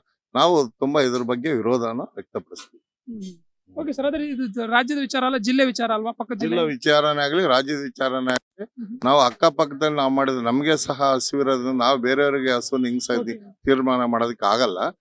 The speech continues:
Speaker 2: ಓಕೆ.
Speaker 1: ಹಾಗಾಗಿ ನಾವು ಹೊಟ್ಟೆ ತುಂಬಿಸ್ಕೊಂಡ ಮೇಲೆ ಬೇರೆಯವ್ರಿಗೆ ಹೊಟ್ಟೆ ತುಂಬಿಸ್ಬೋದು. ಹಂಗಾಗಿ ನಮ್ಗೆ ನೀರಿನ ಕೊರತೆ ತುಂಬಾ ಇರೋದ್ರಿಂದ ನಾವು ಇದನ್ನ ವಿರೋಧ ವ್ಯಕ್ತಪಡಿಸ್ತೀವಿ.
Speaker 2: ಎಸ್ ಸರ್, ಇನ್ನು ಈ ನೇತ್ರಾವತಿ ನದಿ ನೀರಿನ ವಿಚಾರವಾಗಿ ಎಷ್ಟರ ಮಟ್ಟಿಗೆ ಡಿಪೆಂಡ್ ಆಗಿದೆ ಇಲ್ಲಿನ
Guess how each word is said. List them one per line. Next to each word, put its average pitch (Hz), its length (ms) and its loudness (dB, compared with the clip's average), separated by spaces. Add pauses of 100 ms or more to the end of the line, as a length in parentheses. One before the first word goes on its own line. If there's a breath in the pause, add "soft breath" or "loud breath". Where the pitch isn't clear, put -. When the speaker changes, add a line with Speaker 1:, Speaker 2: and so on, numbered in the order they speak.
Speaker 2:
ಓಕೆ. 247 140 -12
Speaker 1:
ಹಾಗಾಗಿ 147 560 0 (300)
ನಾವು 143 240 2
ಹೊಟ್ಟೆ 170 260 -2
ತುಂಬಿಸ್ಕೊಂಡ 165 520 -8
ಮೇಲೆ 226 280 -4
ಬೇರೆಯವ್ರಿಗೆ 160 420 -2
ಹೊಟ್ಟೆ 131 280 -4
ತುಂಬಿಸ್ಬೋದು. 123 560 -6
ಹಂಗಾಗಿ 180 640 -2
ನಮ್ಗೆ 160 280 -6
ನೀರಿನ 170 380 -2
ಕೊರತೆ 143 380 -4
ತುಂಬಾ 160 280 2
ಇರೋದ್ರಿಂದ 117 440 2 (400)
ನಾವು 180 140 4
ಇದನ್ನ 180 220 4
ವಿರೋಧ 147 300 4
ವ್ಯಕ್ತಪಡಿಸ್ತೀವಿ. - 1000 -6
Speaker 2:
ಎಸ್ 311 80 -10
ಸರ್, 359 160 -4
ಇನ್ನು 349 180 -2
ಈ 349 160 -2
ನೇತ್ರಾವತಿ 302 840 0 (160)
ನದಿ 277 260 0
ನೀರಿನ 269 560 0
ವಿಚಾರವಾಗಿ 240 540 0
ಎಷ್ಟರ 247 260 -2
ಮಟ್ಟಿಗೆ 294 280 0
ಡಿಪೆಂಡ್ 254 400 0
ಆಗಿದೆ 214 300 -4
ಇಲ್ಲಿನ 220 240 -8